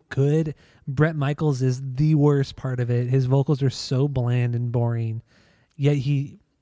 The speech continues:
it's supposed to be, like, catchy and melodic and, and have a hook, but it's barely there. It's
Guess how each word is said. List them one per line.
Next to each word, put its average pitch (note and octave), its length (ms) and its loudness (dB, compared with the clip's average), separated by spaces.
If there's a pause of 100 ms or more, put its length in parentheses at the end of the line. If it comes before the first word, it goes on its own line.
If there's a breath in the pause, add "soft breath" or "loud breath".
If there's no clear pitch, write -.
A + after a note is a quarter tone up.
(140)
it's D3 100 -6
supposed D3+ 280 2
to E3 40 -2
be, C3 480 -2
like, C#3+ 220 -6
catchy C#3+ 560 -2
and C3 100 0
melodic B2+ 580 -2
and, A2+ 440 -8
and B2+ 240 -10 (260 soft breath)
have C3+ 200 -2
a B2+ 40 2
hook, C3+ 400 0
but A#2+ 240 -2 (480 soft breath)
it's D#3+ 160 -6
barely B2+ 380 2
there. A#2 380 -8
It's - 100 -20